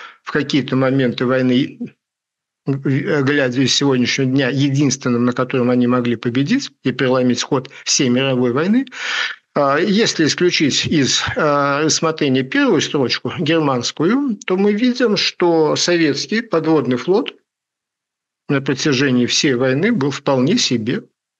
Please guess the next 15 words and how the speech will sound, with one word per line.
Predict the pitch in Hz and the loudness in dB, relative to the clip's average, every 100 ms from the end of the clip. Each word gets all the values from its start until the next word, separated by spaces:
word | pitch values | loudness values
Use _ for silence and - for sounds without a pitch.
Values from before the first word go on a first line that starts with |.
| - | -20
вполне | - 135 127 180 | -4 0 0 0
себе, | - 135 135 | -2 -2 0
ну, | 147 202 | 0 2
несколько | 165 208 - 127 131 | 2 0 -2 -2 0
меньше, | 135 185 - | 0 0 -2
чем | 113 - 123 | -2 -2 0
Великобритания, | 123 123 120 135 135 131 180 220 226 247 - _ _ _ _ | 0 0 -2 0 0 0 0 0 0 0 -4 _ _ _ _
практически | 135 123 - 202 - | -4 -2 -2 -4 -2
сопоставим | 135 - 123 117 - 135 131 120 | -2 -2 -2 -2 0 -2 0 -2
с | 107 - - _ _ _ _ | -2 -6 -6 _ _ _ _
американским | 151 139 156 147 135 - 156 - 202 240 _ _ _ _ | -2 0 2 0 0 -2 -4 -4 -4 -6 _ _ _ _
подводным | 151 156 170 170 175 | -2 2 0 0 -2
флотом. | - 175 170 160 160 | 0 0 0 -6 -6
То | - 185 | -2 -2
есть, | 220 - - | -2 -8 -14